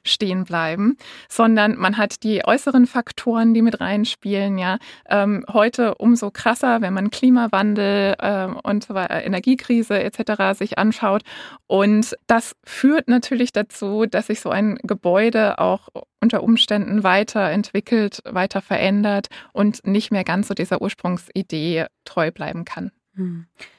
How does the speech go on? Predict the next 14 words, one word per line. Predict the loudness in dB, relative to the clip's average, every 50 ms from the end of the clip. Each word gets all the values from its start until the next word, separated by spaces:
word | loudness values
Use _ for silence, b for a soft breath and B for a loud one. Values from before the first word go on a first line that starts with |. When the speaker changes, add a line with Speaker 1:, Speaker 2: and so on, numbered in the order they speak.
| B B B -10
Speaker 2:
Jetzt | -10 -6 -4
haben | -4 -2
wir | -2 -2
gerade | -2 -2 -2 0 0 0
ein | -2 -2 -2 -2 -4 -4 -6 -8 -10 -14 -12 -10 -10 -8 -6
<laughs> | -6
relativ | -8 -6 -6 -6 -4 -2 -2 -2 -2 -4 -8 -12 -10
großes | -6 -4 -4 -2 -2 -4 -6 -6
Thema | -6 -4 -4 -2 -2 -4 -4
angepiekst, | -4 -4 -4 -6 -8 -8 -8 -8 -8 -8 -8 -6
nämlich, | -4 -2 -2 -4 -4 -8 B B B B B B B
äh, | -4 -4 -4
das | -4 -6 -8
Thema | -6 -4 -2 0 0 0 0 -2 -2 -4 -6